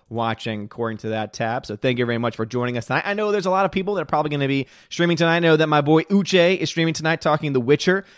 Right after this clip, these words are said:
which is a fantastic series. So I know that some people are gonna be over there for that. And I'm sure there's other people who are gonna be randomly streaming on a Saturday night as well. So for you choosing to join us here in Asgard for our conversation about The Rise of Skywalker box office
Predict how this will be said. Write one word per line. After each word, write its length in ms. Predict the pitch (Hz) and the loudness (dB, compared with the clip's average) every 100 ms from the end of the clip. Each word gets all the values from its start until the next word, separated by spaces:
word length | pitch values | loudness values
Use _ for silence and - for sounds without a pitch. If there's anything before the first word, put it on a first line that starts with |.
| _ | _
which 220 | 127 139 139 | 0 0 2
is 140 | 131 | 0
a 60 | 127 | 2
fantastic 540 | 139 135 139 139 147 | 2 2 2 0 -4
series. 360 | - 139 180 208 | -4 -2 -2 -4
So 340 | 139 123 120 | 0 2 0
I 100 | 117 | -2
know 120 | 120 | -4
that 140 | 120 - | -6 -4
some 160 | 123 | -4
people 220 | 123 123 | -2 -4
are 20 | 123 | -4
gonna 100 | 120 | -2
be 160 | 120 | -2
over 220 | 123 117 | -2 -2
there 140 | 113 110 | -2 -2
for 100 | 117 | 0
that. 140 | 123 | 0
And 80 | 151 | 0
I'm 60 | 151 | -2
sure 140 | 202 | 0
there's 140 | 196 | 2
other 160 | 202 220 | 2 2
people 360 | 202 180 226 - _ _ | 0 -2 -4 -6 _ _
who 60 | 147 | -8
are 40 | |
gonna 140 | 139 139 | -2 -2
be 80 | 127 | 0
randomly 320 | 127 127 123 | 0 0 -2
streaming 360 | - 127 123 | -2 -2 -2
on 180 | 117 120 | -4 -6
a 40 | 117 | -6
Saturday 300 | - 117 113 | -4 -4 -2
night 140 | 110 | -6
as 100 | 110 | -2
well. 160 | 151 202 | 0 0
So 160 | 208 | 0
for 100 | 180 | -2
you 160 | 185 202 | -2 -4
choosing 500 | - 247 196 196 202 - _ - | -2 0 2 0 -2 -12 _ -8
to 180 | 220 | -4
join 320 | 202 220 240 202 | -4 0 0 0
us 160 | 180 | -2
here 120 | 170 | -2
in 60 | 147 | -2
Asgard 540 | 131 123 131 120 120 | -2 -4 -4 -2 -4
for 120 | 120 135 | -2 -2
our 100 | 123 | 0
conversation 560 | 127 120 - 117 117 | -2 -4 -2 -2 -2
about 100 | 113 | -4
The 60 | 110 | -2
Rise 260 | 113 113 | -2 -2
of 60 | - | -2
Skywalker 340 | 123 127 131 | -2 0 -2
box 280 | 160 233 233 | -2 -2 -2
office 360 | 240 214 214 | -2 -2 -4